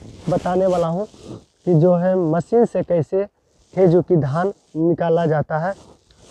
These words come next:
तो आप लोग देख सकते हैं दोस्तों, ये first machine है। जो पहले जो मशीन रहती थी, इसी से है जो कि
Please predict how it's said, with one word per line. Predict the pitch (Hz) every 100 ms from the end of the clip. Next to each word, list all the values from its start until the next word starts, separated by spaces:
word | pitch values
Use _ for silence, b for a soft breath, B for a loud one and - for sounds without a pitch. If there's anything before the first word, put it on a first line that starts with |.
| - - - - - - - - - - - -
तो |
आप | 185 196 233
लोग | 233 185
देख | 226
सकते | - 220 233
हैं | 220
दोस्तों, | 202 - 233 226 - 175
ये | 170
first | - - 226 -
machine | 226 208 - 196
है। | 170 170
जो | 165 196 - _ _ - _ _ - - - -
पहले | 190 190 226
जो | 214
मशीन | 214 202 - 208
रहती | 202 185 196
थी, | 190 214 220 -
इसी | 190 - 247
से | - 196
है | 180
जो | 165
कि | 170 202